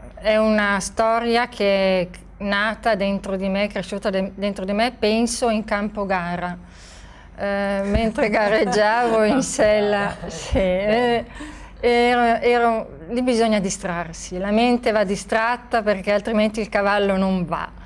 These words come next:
Speaker 1: Quindi, eh, assolutamente è nata lì, i personaggi sono di lì e sicuramente c'è anche del mio nel bene e nel male. È una storia di una coppia gay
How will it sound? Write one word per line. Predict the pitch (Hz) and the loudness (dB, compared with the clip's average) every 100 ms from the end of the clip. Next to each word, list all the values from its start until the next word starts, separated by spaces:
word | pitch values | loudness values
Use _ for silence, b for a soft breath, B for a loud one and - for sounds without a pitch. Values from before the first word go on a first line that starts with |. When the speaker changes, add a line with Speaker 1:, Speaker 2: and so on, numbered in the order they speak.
| B B B B B | B B B B B
Speaker 1:
Quindi, | - 302 247 226 202 190 185 196 - | -2 2 4 4 4 2 0 -6 0
eh, | 208 196 196 185 180 165 - | 2 4 4 4 0 -2 -8
assolutamente | - 220 226 226 220 226 220 214 233 233 233 220 214 | -4 -4 0 -2 0 0 2 4 4 2 2 4 4
è | |
nata | 196 196 185 208 | 2 -2 -2 0
lì, | 196 226 269 294 B B B B - - - - - - | 2 2 0 -4 B B B B -20 -20 -20 -20 -18 -2
i | 247 247 | 0 2
personaggi | 254 247 226 220 220 190 190 | 0 2 2 2 2 0 -2
sono | - 208 196 190 | -2 -2 -2 -2
di | 196 180 185 | -2 -2 0
lì | 196 214 240 - B B B B - | 2 0 -4 -12 B B B B -8
e | 208 | -4
sicuramente | - 226 233 220 208 208 208 | -2 0 2 2 4 2 0
c'è | - 202 | -2 -2
anche | 196 190 185 | 0 -2 -4
del | 185 185 | -2 0
mio | 185 185 214 | 0 0 0
nel | 208 | 0
bene | 175 185 180 180 | 0 0 -2 -2
e | |
nel | 180 | 0
male. | 180 185 190 220 233 B B B | 0 0 0 -2 -6 B B B
È | - 220 | -2 2
una | 214 208 196 | 2 2 0
storia | 180 220 208 202 196 196 190 185 180 180 185 | 0 2 4 4 2 2 2 0 -2 -4 -4
di | 196 | -2
una | 208 202 | 0 0
coppia | 202 202 196 214 | 0 0 0 0
gay | 196 202 185 180 208 | 2 2 2 2 -2